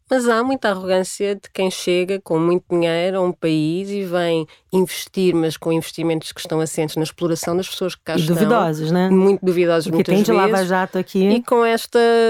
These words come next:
Speaker 1: condescendência e prepotência de que eu tenho dinheiro, eu pago, e nós continuamos a ser os empregados, que no fundo é o que os portugueses foram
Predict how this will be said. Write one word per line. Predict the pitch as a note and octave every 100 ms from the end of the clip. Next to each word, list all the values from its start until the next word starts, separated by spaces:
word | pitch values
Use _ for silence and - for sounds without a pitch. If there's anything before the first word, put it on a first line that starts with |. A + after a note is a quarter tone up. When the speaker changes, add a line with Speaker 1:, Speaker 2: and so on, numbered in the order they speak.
| A3+ G#3+ - _ -
Speaker 1:
condescendência | A3+ G#3+ - - G#3 G#3 G#3+ G#3 -
e | G3
prepotência | F#3 - - - G#3 G#3 G#3 A3+ A3+
de | G#3+
que | -
eu | G3+ G3+
tenho | G#3 G3+
dinheiro, | F#3 F#3+ G3 G3+ G3
eu | G3 F#3
pago, | F#3 F3+ F#3 F#3+ -
e | F3
nós | F3
continuamos | - F3+ E3+ E3 E3
a |
ser | E3 F3 E3
os | D#3+
empregados, | D#3+ D#3+ D#3+ D#3+ -
que | - D#3+
no |
fundo | D#3 D#3+ D#3
é |
o | D3+
que | D#3
os | D3
portugueses | - - D3+ D3 -
foram | - D#3 C#3+ - - -